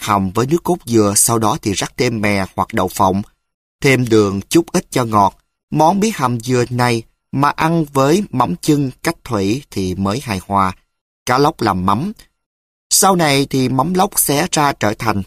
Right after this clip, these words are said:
mắm Thái Châu Đốc. Theo tôi là sự lai tạp đáng yêu, một sáng tạo của người Việt phía Tây. Người Hoa thích món hàm dũy. Hàm là mặn, dũy là cưa cá. Muốn có cá mặn thường là cá bè làm khô. Ta bỏ cá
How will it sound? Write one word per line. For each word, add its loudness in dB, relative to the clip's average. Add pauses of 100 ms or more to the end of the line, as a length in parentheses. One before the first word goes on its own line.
mắm -2
Thái -6
Châu -2
Đốc. 0 (1300)
Theo 4
tôi 4
là 4
sự 2
lai 2
tạp 0
đáng -2
yêu, 4
một 2
sáng -2
tạo 0
của -4
người 2
Việt -2
phía -4
Tây. 0 (340)
Người 6
Hoa 4
thích -6
món 2
hàm -2
dũy. 0 (320)
Hàm 0
là 2
mặn, 0 (140)
dũy 2
là 0
cưa -2
cá. 0 (380)
Muốn 4
có 2
cá -2
mặn -2 (120)
thường 2
là 2
cá -2
bè 0
làm -2
khô. 2 (320)
Ta 2
bỏ 4
cá 0